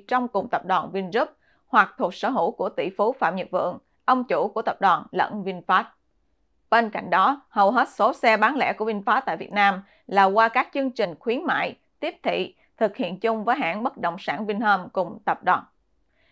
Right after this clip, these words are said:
Và đây là hình tỷ phú Phạm Nhật Vượng, ông chủ của VinFast. VinFast đưa ra thông tin rằng khoảng bảy mươi phần trăm lượng xe giao trong năm ngoái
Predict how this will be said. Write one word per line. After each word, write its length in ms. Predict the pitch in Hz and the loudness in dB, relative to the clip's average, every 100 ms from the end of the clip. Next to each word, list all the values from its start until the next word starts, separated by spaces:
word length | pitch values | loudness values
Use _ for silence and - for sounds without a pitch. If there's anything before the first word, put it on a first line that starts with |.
| _ - | _ -2
Và 180 | 202 | 2
đây 160 | 202 285 | 4 4
là 80 | 247 | 2
hình 220 | 220 190 | 0 -2
tỷ 160 | 175 - | -4 -2
phú 240 | 240 269 | -2 -2
Phạm 200 | - 202 | -2 -6
Nhật 140 | 196 | -6
Vượng, 280 | 180 151 - - | -2 -2 -4 -4
ông 240 | 247 247 | -2 -2
chủ 360 | 240 185 120 220 | -4 -4 -4 -6
của 200 | - - 185 | -8 -6 -6
VinFast. 340 | 180 190 202 - _ _ _ _ _ _ _ _ _ _ - | -2 0 0 -2 _ _ _ _ _ _ _ _ _ _ -4
VinFast 440 | 220 226 220 226 - | -2 -2 0 0 0
đưa 160 | 220 | -2
ra 180 | 208 208 | 4 2
thông 260 | 208 220 208 | 2 -4 -2
tin 180 | 240 | -2
rằng 280 | 214 175 120 - _ _ | 2 0 0 -16 _ _
khoảng 280 | 208 202 254 | 2 2 2
bảy 140 | 185 | 2
mươi 160 | 269 254 | 0 -2
phần 160 | 208 | -4
trăm 200 | 226 220 | -2 -2
lượng 180 | 208 156 | -2 -6
xe 220 | 202 226 | -2 -2
giao 260 | 202 208 196 | 2 4 4
trong 240 | 202 220 | 0 -2
năm 180 | 208 202 | -2 0
ngoái 300 | 196 202 285 | 2 2 0